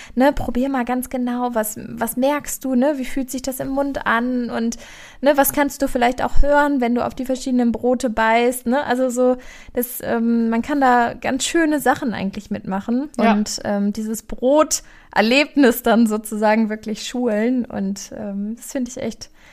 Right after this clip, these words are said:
Speaker 1: total schön. Ja.
Speaker 2: Ja, das stimmt.
Speaker 1: Erzählt uns doch mal, ob ihr, ähm, auch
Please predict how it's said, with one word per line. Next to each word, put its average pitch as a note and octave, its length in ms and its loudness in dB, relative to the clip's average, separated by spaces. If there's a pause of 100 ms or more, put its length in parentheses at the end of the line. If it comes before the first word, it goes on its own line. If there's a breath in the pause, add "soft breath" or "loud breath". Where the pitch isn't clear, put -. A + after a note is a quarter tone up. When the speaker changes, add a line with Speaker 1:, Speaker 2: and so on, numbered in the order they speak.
(320 soft breath)
Speaker 1:
total G#3+ 420 -2
schön. G3+ 480 -8 (180)
Ja. - 240 -4
Speaker 2:
Ja, A3 220 2
das - 200 -8
stimmt. G#3 500 -6
Speaker 1:
Erzählt C#4+ 360 0
uns C#4 180 -6
doch B3+ 100 4
mal, A3+ 400 4
ob G3 160 -8
ihr, A3+ 460 4
ähm, G3 340 0
auch - 220 4